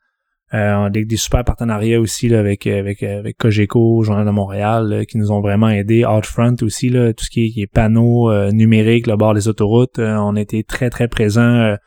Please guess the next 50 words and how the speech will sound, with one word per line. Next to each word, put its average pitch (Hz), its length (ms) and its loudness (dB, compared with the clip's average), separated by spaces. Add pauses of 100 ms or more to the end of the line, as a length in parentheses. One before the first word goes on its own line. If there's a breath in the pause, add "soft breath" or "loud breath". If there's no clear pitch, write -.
(480 soft breath)
tout 120 180 -2
au 113 80 4
long 117 220 4
de, 101 640 2
de 101 60 -6
la, 98 260 -4
de 104 40 -12
la, 101 140 -4
de 110 60 -4
la 98 80 -4
campagne, 110 500 0
là, 110 100 2
tout - 220 -2
l'été. 120 360 -2 (500)
Euh, 98 240 -4 (340)
on 98 140 -2
a 98 60 0
aussi 101 300 -4
fait 117 200 2
des, 107 260 4
j'ai 101 140 0
fait 113 100 -2
des 113 80 2
chroniques 113 420 0
à 104 120 2
B 107 140 0
P 107 100 0
M 104 160 -4
Sport, 113 420 0
euh, 101 160 2
tout 110 180 -2
l'été 117 340 2
aussi. 139 520 2
Donc, 104 300 -2
euh, 101 240 0
c'est 117 120 -4
vraiment, 113 600 4
euh, - 20 0 (560)
de 113 80 0
diversifier 117 580 2
les, 117 380 6
les, 107 220 2
les, 107 180 2
les 104 160 -2
canaux 117 240 2
de 120 60 -4
communication 117 680 0
pour 120 140 -2
aller, 104 320 0
euh, 101 280 -2